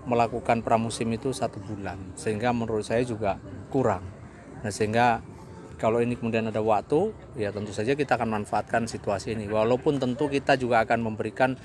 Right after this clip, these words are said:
masa recovery untuk pemain, mungkin kita istirahatkan, tapi bukan istirahat lama, maksimum paling tiga hari. Tapi itu pun, eh, kita akan lakukan setelah kita besok melihat hasil swab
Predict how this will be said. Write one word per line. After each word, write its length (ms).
masa 380
recovery 480
untuk 180
pemain, 560
mungkin 380
kita 240
istirahatkan, 560
tapi 340
bukan 220
istirahat 440
lama, 480
maksimum 400
paling 320
tiga 320
hari. 160
Tapi 320
itu 80
pun, 160
eh, 140
kita 240
akan 180
lakukan 400
setelah 240
kita 320
besok 400
melihat 260
hasil 680
swab 300